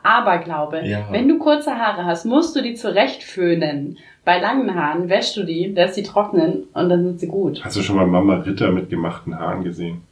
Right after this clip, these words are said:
Speaker 1: Nein,
Speaker 3: <laughs>
Speaker 1: eben,
Speaker 3: Eben.
Speaker 1: aber sie hat doch kurze Haare.
Speaker 3: Ja,
Speaker 1: Die hat
Speaker 3: eben.
Speaker 1: doch zwischen unseren kurzen
Speaker 3: Praktische
Speaker 1: Schnitt, weil sie
Speaker 3: Gründe.
Speaker 1: <laughs>
Speaker 3: Sag ich doch.
Speaker 1: Das sieht auch scheiße aus bei ihr.
Speaker 3: Ist doch ganz egal.
Speaker 1: Aber wenn sie möchte, dass es hübsch ist, müsste sie es zurecht föhnen. Das ist mehr Arbeit.
Speaker 3: Ja, mehr Arbeit weiß ich nicht.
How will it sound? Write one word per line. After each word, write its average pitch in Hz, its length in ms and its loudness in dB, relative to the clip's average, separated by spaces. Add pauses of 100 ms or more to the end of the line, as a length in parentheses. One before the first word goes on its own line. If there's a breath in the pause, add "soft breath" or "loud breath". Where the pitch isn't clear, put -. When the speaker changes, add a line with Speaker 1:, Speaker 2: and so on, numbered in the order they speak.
(120)
Speaker 1:
Nein, 311 640 2
Speaker 3:
<laughs> - 140 4
Speaker 1:
eben, 415 180 4
Speaker 3:
Eben. 302 320 0
Speaker 1:
aber 240 140 -2
sie 269 120 -6
hat 359 120 -6
doch - 160 -4
kurze 208 360 -12
Haare. 160 260 -8
Speaker 3:
Ja, 180 80 0
Speaker 1:
Die 180 100 -4
hat 202 80 0
Speaker 3:
eben. 170 100 0
Speaker 1:
doch - 40 -6
zwischen 254 260 -10
unseren 208 220 -8
kurzen - 260 -4
Speaker 3:
Praktische 151 540 2
Speaker 1:
Schnitt, - 40 0
weil 254 140 -2
sie 151 60 4 (100)
Speaker 3:
Gründe. 135 160 4
Speaker 1:
<laughs> - 800 -6
Speaker 3:
Sag 165 280 -2
ich - 120 0
doch. 143 160 4
Speaker 1:
Das - 140 2
sieht 330 200 4
auch - 100 4
scheiße - 540 0
aus - 280 -2
bei 262 120 2
ihr. - 320 -4
Speaker 3:
Ist 117 160 -8
doch 131 140 -2
ganz 139 240 0
egal. 139 280 -4
Speaker 1:
Aber 262 200 6
wenn 262 160 2
sie 254 80 0
möchte, 247 280 0
dass 233 140 -6
es 208 160 -10
hübsch 226 240 -2
ist, 339 140 -4
müsste 269 340 -2
sie 240 140 -12
es 269 160 -10
zurecht 262 400 -8
föhnen. 165 560 -12 (180)
Das 247 120 -12
ist 240 140 -12
mehr 294 180 0 (180)
Arbeit. 208 380 -6
Speaker 3:
Ja, 131 600 2
mehr 143 240 2
Arbeit 147 280 2
weiß 151 160 0
ich 151 80 0
nicht. - 260 -4